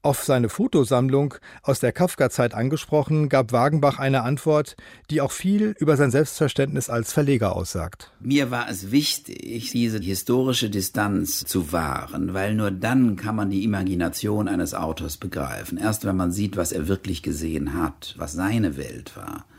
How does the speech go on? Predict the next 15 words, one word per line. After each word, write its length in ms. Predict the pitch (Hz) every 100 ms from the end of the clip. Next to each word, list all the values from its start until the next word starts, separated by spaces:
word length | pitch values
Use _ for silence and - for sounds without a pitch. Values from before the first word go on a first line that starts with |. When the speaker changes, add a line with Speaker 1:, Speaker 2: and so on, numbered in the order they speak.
| - - -
Speaker 2:
kann 160 | 90
man 140 | 90 87
auch 120 | 87
die 160 | 87
Distanz 560 | 80 101 - 92 87 -
abschätzen, 840 | - - - - - - - 90 - - - -
die 160 | 87 90
erstens 540 | 95 92 - 82 -
zwischen 340 | 90 80 80
dieser 340 | 80 90 90 82
Welt 260 | 80 78
und 120 | 71 69
unserer 380 | 82 85 87
Welt 240 | 95 101 104
besteht 500 | 95 - 104 101